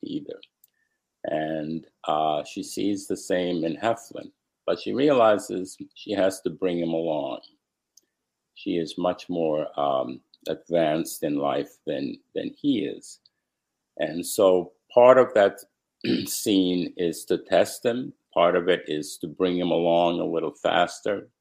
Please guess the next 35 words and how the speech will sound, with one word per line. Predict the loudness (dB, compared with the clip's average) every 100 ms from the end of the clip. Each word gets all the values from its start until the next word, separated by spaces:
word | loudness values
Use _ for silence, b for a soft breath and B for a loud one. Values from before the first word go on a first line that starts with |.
| _ _ _
Part | 6 6
of | 6 2
it | -2
is | -4 -4 -8 -12 -6
to | -4 -4 -6 -10 _ _ _ _ _ -12
raise | -4 2 4 2 -2 -6
his, | -4 -2 -4 -10 -18 _ -4
um, | -2 -2 -10 _
self-image, | -2 2 2 0 -2 0 -2 -8 -16 -6
'cause | -4 -4
he | -2
never | 0 0 0
understands | 0 -4 -8 -2 0 0 -2 -8
why | -4 2 4 2 0
she | -4 -10 -8 -8 -10
is | -12 -14
so | -6 -2 -2 -2
interested | -6 -6 -8 -10 -10 -10 -8
in | -12 -10
him. | -4 -4 -4
He | -8 -10
sees | -6 -8 -6
himself | -8 -6 -6 -6 -6
so | -6 -4 -6 -12 _
much | -10 -2 -2 -2 -12 -2
further | 0 2 0
below. | -2 2 4 4 0 -6
He's | -4 0
an | 2
immigrant | 2 0 -2 -4 -6
and | -10
she's | -8 -6 -2
an | -2
ambassador's | 0 2 2 0 -8 -8 -10
daughter, | -6 -4 -4 -8